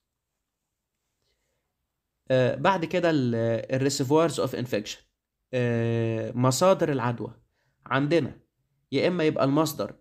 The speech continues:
داخل المستشفى أو من خارج المستشفى. داخل المستشفى ممكن يبقى المريض نفسه مصدر للعدوى، أو الهوسبيتال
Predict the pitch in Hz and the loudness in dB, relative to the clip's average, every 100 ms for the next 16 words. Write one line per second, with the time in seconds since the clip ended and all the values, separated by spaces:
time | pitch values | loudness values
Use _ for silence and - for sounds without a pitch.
0 | _ 143 185 180 143 123 120 - 175 - | _ -2 0 0 -2 -2 -4 -2 -2 -2
1 | 214 - _ _ _ _ _ - 156 190 | -6 -8 _ _ _ _ _ -2 2 2
2 | 160 147 170 160 135 104 104 - - - | 0 0 0 0 -2 -4 -6 -10 -12 -18
3 | _ _ _ _ _ - 202 220 196 156 | _ _ _ _ _ 0 2 4 2 0
4 | 139 - 190 - 170 175 - 139 139 139 | -2 -2 -2 0 0 0 -2 -2 0 2
5 | 139 143 175 151 156 - 196 _ _ _ | 4 2 2 0 -2 -4 -8 _ _ _
6 | _ _ _ _ _ _ - _ 127 156 | _ _ _ _ _ _ -20 _ 2 2
7 | 135 123 117 107 131 156 175 - _ _ | 2 0 0 2 2 0 -2 -6 _ _
8 | _ 180 190 170 - 135 165 175 139 131 | _ 0 2 2 -2 0 0 0 -4 -4
9 | 104 | -4